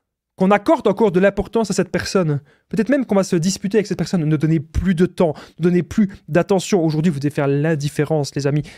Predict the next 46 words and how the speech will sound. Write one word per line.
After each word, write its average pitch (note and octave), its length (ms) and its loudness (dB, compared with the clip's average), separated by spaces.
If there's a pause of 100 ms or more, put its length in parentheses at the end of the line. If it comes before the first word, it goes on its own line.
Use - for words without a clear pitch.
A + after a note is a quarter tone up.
(120)
L'indifférence E3 960 0
totale. E3 420 0
C'est - 120 0
vraiment F3 300 0 (240)
très, G#3 400 0
très, - 180 0
très E3+ 260 -2
important E3 400 -2 (280)
ce - 100 -20
que E3 80 0
je D3 60 -4
suis - 80 0
en D#3 40 0
train D#3+ 160 -2
de D3 40 -4
vous C#3+ 160 0
expliquer D#3 420 -2 (720)
dans D3 320 0
cette - 440 -4 (200)
petite, - 540 -6
euh, C#3+ 160 0
vidéo. C#3 300 0
J'espère D3+ 340 -2
qu'au G3 100 0
niveau E3 220 0
du D#3 100 -2
son, D#3+ 400 -2 (500)
euh, B2+ 340 -2
tout - 100 -16
se - 100 -10
passe C3+ 200 -6
bien. G#3+ 300 -2 (100)
Je C#3 100 -6
vais D3 80 2
de C#3+ 80 0
suite D3 240 -2
voir F#3+ 200 2
parce D3 140 -6
que, D3+ 80 0
vous - 640 -12
savez, E3 140 -2
de - 60 -8
temps C#3+ 140 -2
en C#3 80 0
temps, E3+ 200 0
j'ai, C3+ 440 0